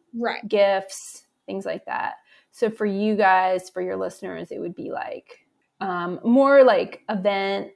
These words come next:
Speaker 2: corporate event, wedding event, like, ideas, inspirations, things like that. You have to just start typing
Speaker 1: Right.
Speaker 2: and see what comes up, because there's no, like,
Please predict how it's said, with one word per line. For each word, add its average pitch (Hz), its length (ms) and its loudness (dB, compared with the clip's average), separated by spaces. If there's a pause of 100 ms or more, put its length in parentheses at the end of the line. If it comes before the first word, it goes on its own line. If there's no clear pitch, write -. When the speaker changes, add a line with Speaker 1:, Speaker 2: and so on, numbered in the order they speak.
(260)
Speaker 2:
corporate 196 580 0
event, 185 640 -4
wedding 190 440 -4
event, 175 720 -6 (420)
like, 156 480 -10 (180)
ideas, 196 680 -2
inspirations, 185 800 -10
things 185 240 -16
like - 160 -14
that. - 140 -10
You 214 80 -6
have 254 220 -10
to 294 100 -8
just 220 160 -10
start - 260 -10
typing - 540 -16 (260)
Speaker 1:
Right. 240 260 -8
Speaker 2:
and 190 320 -10
see 196 320 -8
what 185 280 -4
comes 185 280 -10
up, 180 220 -6
because - 280 -10 (300)
there's 233 220 4
no, 240 460 6
like, 220 340 2